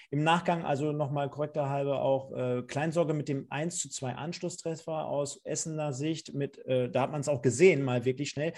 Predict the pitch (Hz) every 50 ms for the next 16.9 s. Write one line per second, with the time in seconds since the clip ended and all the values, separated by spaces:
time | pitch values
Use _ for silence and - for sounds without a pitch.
0 | - - - - 131 127 131 180 208 202 - - - - - 180 180 175 175 175
1 | 156 147 - 185 196 220 240 247 240 - - _ _ - - 185 190 175 190 185
2 | - 180 185 196 196 190 175 170 151 170 165 156 143 160 - 143 151 175 202 208
3 | - - 202 196 190 190 - 214 202 208 - - 190 180 - - - 185 190 185
4 | 185 180 185 180 175 175 170 170 151 - 165 151 135 151 165 180 180 160 170 180
5 | 180 180 - - - - - _ - 117 147 147 151 143 - 139 151 165 170 156
6 | 160 165 151 151 139 160 147 127 151 170 147 170 - - 156 143 147 127 - 139
7 | 151 156 143 151 135 131 131 127 160 170 - 139 131 131 135 131 127 127 131 131
8 | 127 127 117 123 135 143 - - 127 131 135 135 123 127 135 127 - 147 143 -
9 | 139 139 131 123 127 131 135 135 127 - _ _ _ - - - - _ - 131
10 | 131 131 131 131 131 131 139 120 123 147 135 147 143 135 - - 123 131 147 160
11 | 170 175 175 175 - - _ _ - - 151 151 147 - 151 143 131 - 147 139
12 | 139 - - 156 147 147 147 151 160 165 147 190 202 - 196 151 127 160 190 185
13 | 180 160 165 147 147 135 127 - 151 165 156 - - 156 147 131 139 135 139 143
14 | 135 135 135 120 107 127 123 127 127 131 123 117 113 120 120 - - 117 113 -
15 | - 147 160 170 170 147 143 - - 139 127 135 127 127 - 143 180 180 185 190
16 | 190 - 180 180 - 170 151 156 165 175 175 170 180 - 165 160 -